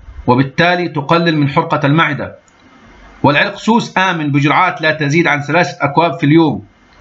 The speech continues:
والاستعمال لمدة أكثر من ست أسابيع أو تناول كميات أكبر قد يسبب صداع وكسل واحتباس للماء والصوديوم وفقدان زائد للبوتاسيوم وارتفاع في ضغط الدم.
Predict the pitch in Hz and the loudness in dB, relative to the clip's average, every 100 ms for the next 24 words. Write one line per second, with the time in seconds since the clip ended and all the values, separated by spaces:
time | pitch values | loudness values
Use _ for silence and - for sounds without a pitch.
0 | - - 135 156 156 - 143 175 190 160 | -20 -4 0 0 -2 -2 -2 0 0 0
1 | 135 139 151 170 180 170 151 143 170 175 | -4 0 0 0 -2 -2 0 0 0 0
2 | 147 139 139 151 151 113 - _ _ _ | -4 0 0 2 0 0 -8 _ _ _
3 | _ - - 165 185 170 165 185 160 147 | _ -20 -4 -2 0 0 0 2 0 2
4 | 139 143 170 160 190 180 180 190 139 - | 4 4 4 0 -2 -2 0 -2 -4 -18
5 | _ _ - - - - 180 185 175 151 | _ _ -20 -20 -20 -6 -2 -2 -2 -2
6 | 185 202 170 143 - 143 170 180 147 - | 0 -2 0 -2 0 2 4 2 0 -2
7 | 135 139 170 170 165 160 - 143 139 - | -2 0 -2 0 -2 -4 0 0 0 -2
8 | 139 160 151 139 139 139 160 165 - 135 | 0 0 0 0 4 4 4 0 0 -2
9 | 139 - 151 131 98 - _ _ - - | -2 0 2 2 0 -10 _ _ -18 -2
10 | 123 143 139 165 175 147 170 156 139 147 | 0 0 0 0 0 0 -2 -2 0 0
11 | 139 139 165 170 170 170 139 - _ - | 2 2 2 0 0 0 -2 -10 _ 0
12 | 143 143 131 156 160 143 - 139 139 156 | 0 0 -2 2 2 0 -2 -2 0 -2
13 | 139 127 135 123 | -4 0 0 0